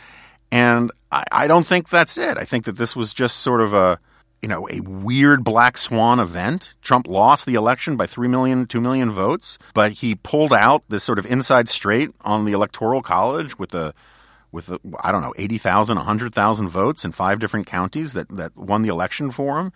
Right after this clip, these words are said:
And, like, I think literally if it had rained in certain parts of Florida or in Michigan or Wisconsin on election day,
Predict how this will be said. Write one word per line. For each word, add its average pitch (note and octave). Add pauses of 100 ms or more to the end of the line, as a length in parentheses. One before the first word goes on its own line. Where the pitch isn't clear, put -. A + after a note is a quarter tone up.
(460)
And, G#2
like, G#2+ (100)
I G#2+
think A2+
literally B2
if G#2
it G2+
had G2+
rained A2+
in G2+
certain B2
parts A2
of F#2+
Florida A#2+
or C3
in E2+
Michigan B2
or F2
Wisconsin A#2+
on G2+
election C3+
day, D#2+